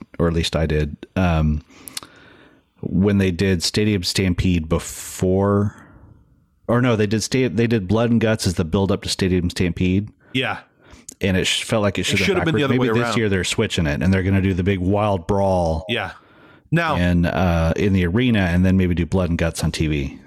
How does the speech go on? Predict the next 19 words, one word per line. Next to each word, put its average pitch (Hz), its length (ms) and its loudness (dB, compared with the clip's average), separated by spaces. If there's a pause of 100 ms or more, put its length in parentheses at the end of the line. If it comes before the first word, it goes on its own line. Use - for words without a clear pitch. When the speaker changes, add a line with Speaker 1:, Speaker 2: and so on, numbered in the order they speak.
(260)
Speaker 2:
I - 40 -4
wanna 202 200 0
be 214 120 0
clear. 135 600 -2
I 139 100 -2
don't 190 240 -4
dislike 160 480 0
Stadium 143 340 -2
Stampede. 117 600 -2 (100)
I 147 100 -2
loved 143 600 2
the 165 60 -6
first 143 440 -2
one. 90 300 -4 (600)
Speaker 1:
Yeah. 107 240 -2
Speaker 2:
I, 131 220 -6 (120)
I 143 80 -4
would 135 240 0
like, 190 460 -2